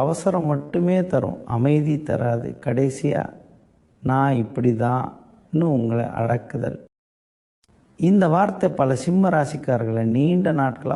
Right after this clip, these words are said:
ஒரே இடத்துல நிறுத்தி வச்சிருக்கு. "நான் மாற மாட்டேன்,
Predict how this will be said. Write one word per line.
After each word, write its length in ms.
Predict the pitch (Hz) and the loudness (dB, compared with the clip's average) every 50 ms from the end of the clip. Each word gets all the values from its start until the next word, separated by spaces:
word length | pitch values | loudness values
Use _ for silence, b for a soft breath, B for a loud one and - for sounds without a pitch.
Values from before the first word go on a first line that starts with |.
| - 120 | 0 0
ஒரே 180 | 113 117 127 143 147 139 131 | 2 2 2 2 2 2 0
இடத்துல 340 | - 135 - - 131 127 120 117 | 0 -2 -4 -2 -2 0 0 0
நிறுத்தி 320 | 117 117 113 113 - - 123 113 | 0 0 -2 -4 -2 -2 0 0
வச்சிருக்கு. 540 | 107 101 - - 113 107 104 - - - 113 - - - - _ - 139 | -2 -4 -6 -6 -8 -8 -8 -8 -6 -4 -4 -4 -6 -10 -12 _ -2 0
"நான் 260 | 139 156 175 185 175 165 | 0 2 2 2 2 2
மாற 160 | 151 151 151 156 147 139 131 | 2 2 2 0 0 0 0
மாட்டேன், 360 | 120 117 - - 78 - | -2 -2 -4 -6 -8 -8